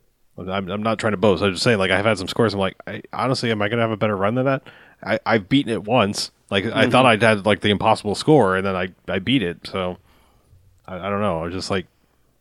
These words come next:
Speaker 1: I think I'll still give him money even if I stop playing the game. <laughs> If that sounds weird. I
Speaker 2: Yeah.
Speaker 1: just, yeah.
Speaker 2: I'll give the other mode. You might,
Speaker 1: Yeah, I'll, I'll
Speaker 2: you
Speaker 1: try
Speaker 2: might,
Speaker 1: the other
Speaker 2: you might
Speaker 1: modes.
Speaker 2: like the
Speaker 1: Yeah.
Speaker 2: two deck mode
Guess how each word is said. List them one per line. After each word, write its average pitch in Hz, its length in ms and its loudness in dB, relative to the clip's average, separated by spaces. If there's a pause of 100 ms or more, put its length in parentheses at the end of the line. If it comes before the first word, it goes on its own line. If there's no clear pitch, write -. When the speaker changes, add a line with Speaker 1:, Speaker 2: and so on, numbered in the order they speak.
(240)
Speaker 1:
I - 100 -10
think 165 200 4
I'll 147 60 8
still 143 180 6
give 131 120 8
him 104 100 2
money 117 260 6
even 120 220 0
if 101 100 -2
I 104 60 0
stop - 240 -6
playing 90 180 -8
the 87 60 -10
game. 90 200 -8
<laughs> - 0 -
If - 60 -18
that 95 140 -6
sounds 107 280 -4
weird. - 300 0 (340)
I - 40 -6
Speaker 2:
Yeah. 143 100 6
Speaker 1:
just, 135 180 2 (260)
yeah. 87 240 -2 (640)
Speaker 2:
I'll 202 120 4
give 190 140 4
the 170 140 10
other 135 120 6
mode. 117 240 2
You 123 80 -2
might, 131 120 4
Speaker 1:
Yeah, 196 140 10
I'll, 190 80 10
I'll 190 120 8
Speaker 2:
you 156 60 8
Speaker 1:
try 208 100 10
Speaker 2:
might, 190 60 12
Speaker 1:
the 175 80 12
other 156 100 12
Speaker 2:
you 131 60 10
might 170 140 12
Speaker 1:
modes. 139 220 10
Speaker 2:
like - 60 -10
the 120 320 6
Speaker 1:
Yeah. 131 100 0
Speaker 2:
two 98 140 2
deck 113 200 0
mode 110 320 -8